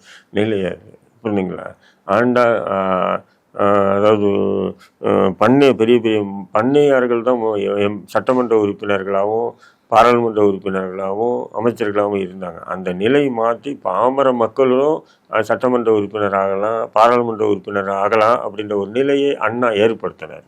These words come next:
புரியுதுங்களா? அதனால ஒரு பெரும் மாற்றம் வந்தது. ஆ, வேட்பாளர்கள் வந்து,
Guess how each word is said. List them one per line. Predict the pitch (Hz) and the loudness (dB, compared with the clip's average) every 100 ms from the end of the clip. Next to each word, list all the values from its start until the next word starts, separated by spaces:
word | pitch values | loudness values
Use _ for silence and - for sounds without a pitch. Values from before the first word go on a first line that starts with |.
| - | -10
புரியுதுங்களா? | 95 92 85 90 - _ - _ | -8 -8 -10 -14 -14 _ -20 _
அதனால | 98 117 160 185 | 0 4 4 4
ஒரு | 180 135 | 2 0
பெரும் | 110 131 131 | 2 2 2
மாற்றம் | 104 110 110 101 | 0 -2 -2 -8
வந்தது. | 85 82 82 - _ _ _ _ _ | -8 -14 -20 -20 _ _ _ _ _
ஆ, | 98 101 | -2 0
வேட்பாளர்கள் | 98 101 123 - 135 131 123 120 | 2 4 4 4 4 4 2 0
வந்து, | 113 113 113 131 123 | 0 -2 0 0 0